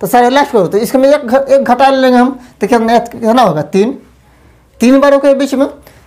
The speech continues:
तीन बार बीच में रुकेगा, प्रत्येक बार कितना रोक रहा है? बीस मिनट यानी साठ मिनट।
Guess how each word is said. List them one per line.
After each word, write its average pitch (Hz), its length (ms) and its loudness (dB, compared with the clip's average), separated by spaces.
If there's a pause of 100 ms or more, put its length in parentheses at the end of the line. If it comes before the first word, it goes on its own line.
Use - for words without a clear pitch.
(120)
तीन 285 180 4
बार 302 120 2
बीच 294 160 -4
में 277 140 4
रुकेगा, 277 360 2
प्रत्येक 262 320 0
बार 294 100 0
कितना 285 220 0
रोक 233 160 0
रहा 151 140 0
है? 139 120 -4
बीस 196 160 -2
मिनट 214 380 -2
यानी 214 180 -2 (240)
साठ 175 300 0
मिनट। 127 260 -8